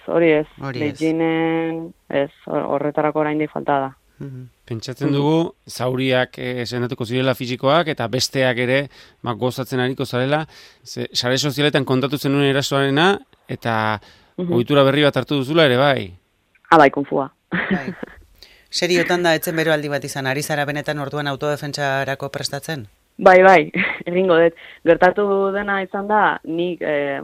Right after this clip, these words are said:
Speaker 1: bueno, hori, kung fu klasera joan, eta gero hankan, ba, mina neukala, <laughs> orduan, konturatu nintzen pixka azkarregi zela, eta erreposoa, erreposoa egin behar izan dut. E, orduan, beste bi astetan ez nintzen joan klasera, eta gero beste behin joan nintzen, eta gero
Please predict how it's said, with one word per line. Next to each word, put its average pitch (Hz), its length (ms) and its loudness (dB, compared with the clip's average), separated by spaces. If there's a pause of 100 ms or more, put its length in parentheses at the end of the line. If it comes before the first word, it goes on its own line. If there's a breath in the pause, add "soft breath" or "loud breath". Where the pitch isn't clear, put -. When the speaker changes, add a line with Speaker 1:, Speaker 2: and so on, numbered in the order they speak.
Speaker 1:
bueno, 139 340 -14
hori, 147 280 -2 (120)
kung 147 160 -8
fu 160 120 -6
klasera 175 400 4
joan, 185 400 0
eta 143 280 -2
gero 151 360 0
hankan, 147 840 -2 (380)
ba, 127 200 -8
mina 147 340 -6
neukala, 170 440 -6
<laughs> 156 40 -10
orduan, 165 280 -6 (500 loud breath)
konturatu 170 440 2
nintzen 170 340 -2
pixka 160 280 -4
azkarregi 147 600 0
zela, 139 500 0
eta 139 200 0
erreposoa, 143 600 -4
erreposoa 143 380 -6
egin 131 160 -16
behar 131 160 -6
izan 131 200 -14
dut. 131 140 -8 (580)
E, 156 140 10
orduan, 151 800 2
beste 151 380 0
bi 147 120 0
astetan 151 340 -2
ez 143 120 -10
nintzen 139 880 -6 (240)
joan 151 380 6
klasera, 156 600 2
eta 147 140 0
gero 147 180 0
beste 156 220 -4
behin 151 180 -2
joan 156 140 -2
nintzen, 185 500 -4
eta 143 280 0
gero 143 640 -2